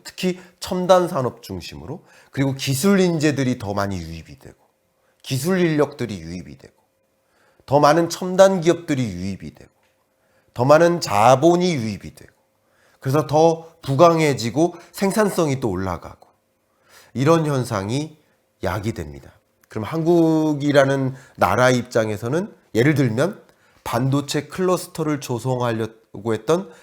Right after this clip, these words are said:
그 큰 그림은 사실 그림을 그리기가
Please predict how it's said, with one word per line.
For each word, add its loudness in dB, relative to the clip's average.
그 -8
큰 -2
그림은 -2
사실 -12
그림을 -8
그리기가 -12